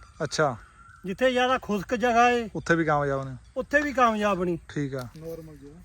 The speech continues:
Speaker 2: ਠੀਕ ਆ, ਨਾਰਮਲ ਜਿਹਾ। ਜ਼ਮੀਨ ਠੰਡੀ ਆ ਜਿਹੜੀ, ਹੇਠਾਂ ਤੇ ਸੀਰੀ ਆ। ਹੁਣ ਆਪਣੀ ਝੱਲੀ ਜਿਹੜੀ ਸੜਕ ਦੇ ਪਾਰ ਆ, ਉੱਥੇ ਕਾਮਯਾਬ ਨਹੀਂ ਬੂਟਾ।
Speaker 1: ਉੱਧਰ ਕਾ-, ਉਹ ਡਾਕਰ ਆ।
Speaker 2: ਹਾਂ, ਡਾਕਰ ਵੀ ਨਹੀਂ।
Speaker 1: ਹਾਂ।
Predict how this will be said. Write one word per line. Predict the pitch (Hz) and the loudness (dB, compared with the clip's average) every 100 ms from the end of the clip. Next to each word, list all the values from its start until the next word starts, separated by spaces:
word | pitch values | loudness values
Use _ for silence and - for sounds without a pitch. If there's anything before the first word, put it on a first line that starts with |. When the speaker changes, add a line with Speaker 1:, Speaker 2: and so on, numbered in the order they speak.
| - | -6
Speaker 2:
ਠੀਕ | 214 | -2
ਆ, | 277 | 0
ਨਾਰਮਲ | 240 226 233 269 | 2 2 2 0
ਜਿਹਾ। | 285 | -2
ਜ਼ਮੀਨ | 233 254 | -2 -4
ਠੰਡੀ | 196 208 285 | -4 -4 -4
ਆ | 294 | -2
ਜਿਹੜੀ, | 269 269 285 | -2 -2 -2
ਹੇਠਾਂ | 240 247 | -2 -4
ਤੇ | 233 | -4
ਸੀਰੀ | 233 233 233 | -4 -4 -2
ਆ। | 233 | -2
ਹੁਣ | 226 | 0
ਆਪਣੀ | 233 254 | -2 -4
ਝੱਲੀ | 254 277 254 | -8 -8 -8
ਜਿਹੜੀ | 269 269 | -10 -10
ਸੜਕ | 226 254 | -12 -10
ਦੇ | 285 | -10
ਪਾਰ | 269 240 226 | -2 2 2
ਆ, | 226 | 0
ਉੱਥੇ | 247 277 | -4 -6
ਕਾਮਯਾਬ | 254 226 220 226 214 | -2 -2 0 -2 -2
ਨਹੀਂ | |
ਬੂਟਾ। | 214 214 247 208 | -8 -8 -8 -8
Speaker 1:
ਉੱਧਰ | 160 147 | -4 -2
ਕਾ-, | 165 | 0
ਉਹ | 165 180 190 180 | 2 4 2 2
ਡਾਕਰ | 151 147 165 | 4 4 4
ਆ। | 151 139 - | 0 -2 -4
Speaker 2:
ਹਾਂ, | 180 196 196 190 - - - | -2 0 -2 -6 -14 -20 -2
ਡਾਕਰ | 214 226 294 | 0 0 0
ਵੀ | 294 311 | 2 2
ਨਹੀਂ। | 311 - - - | 0 -6 -16 -6
Speaker 1:
ਹਾਂ। | 147 135 131 | -4 -4 -8